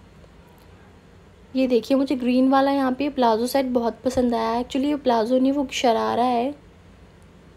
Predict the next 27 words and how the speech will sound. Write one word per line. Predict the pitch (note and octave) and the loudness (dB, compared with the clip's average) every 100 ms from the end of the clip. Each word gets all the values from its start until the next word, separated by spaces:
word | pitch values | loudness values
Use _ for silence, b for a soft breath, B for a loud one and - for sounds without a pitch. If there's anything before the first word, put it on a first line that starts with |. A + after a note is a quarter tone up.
| - - - - - - B B B B - - | -20 -20 -20 -20 -20 -20 B B B B -20 -4
और | A#3 | -2
पिंक | A#3+ - B3+ C4 | 0 2 2 4
वाला | A#3+ B3+ | 2 2
फिर | B3+ A#3+ | 0 -4
से | - C4 | -2 -2
यहाँ | B3 | 0
पे | B3 | 0
बहुत | B3 A3 A3+ | 0 -2 0
मिल | A#3+ A#3 | -2 0
रहा | A#3 | -2
है, | |
ये | B3 | -2
पूरी | B3+ C4 | -2 -2
मार्केट | B3+ A3+ A3 B3 C4+ | 0 -2 -4 -4 -2
में | |
मिल | B3 A#3 | -2 -2
रहा | A#3 A3 | -4 -4
था। | A#3 C4+ B B B - | -4 -6 B B B -2
इन्होंने | A#3+ B3+ C4 | 0 2 2
भी | C4 C#4 | 2 0
मुझे | C4+ C#4+ | -2 -2
प्राइस | C#4 B3 B3+ - | -2 0 0 -2
पाँच | A#3 A3+ | -4 0
सौ | B3+ | 0
रुपये | A#3+ B3 | 2 0
ही | B3+ | 0
बताया। | B3+ A#3 A3 G#3+ A3 | -2 -2 -4 -6 -6